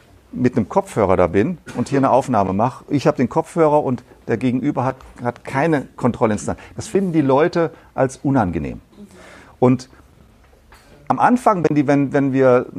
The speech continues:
so ein, das A X M in, in, bei Rund-, Rundfunkanstalten einführen, gibt's natürlich die, die alte Garde an Toningenieuren, die eben genau das gewohnt sind, Kopfhörer und, und die Menge Technik drum. Die sind natürlich erstmal skeptisch, die trauen dem Ding überhaupt nicht.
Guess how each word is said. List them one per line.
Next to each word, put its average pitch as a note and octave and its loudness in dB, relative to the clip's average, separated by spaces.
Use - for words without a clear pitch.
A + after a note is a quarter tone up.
so A#2 -2
ein, A2 -2
das G#2 -10
A A2 0
X A2+ -6
M B2 2
in, G#2 0
in, G2+ -2
bei A2+ -2
Rund-, A#2 -2
Rundfunkanstalten B2+ 0
einführen, C3 -4
gibt's B2+ -4
natürlich C#3 -2
die, A#2 -2
die - -8
alte A2+ 0
Garde F#2 0
an G2+ 0
Toningenieuren, A#2 0
die A2+ -6
eben A2+ -2
genau G#2+ 2
das - -6
gewohnt A2 0
sind, C3+ 2
Kopfhörer B2 2
und, G2 -2
und F#2+ -6
die G#2+ 0
Menge A2 2
Technik B2+ -2
drum. D3+ -4
Die A2+ -2
sind A#2 0
natürlich D3 0
erstmal A2+ 0
skeptisch, - -4
die - -10
trauen G2 0
dem G2 -4
Ding G2+ -4
überhaupt G#2+ 0
nicht. - -18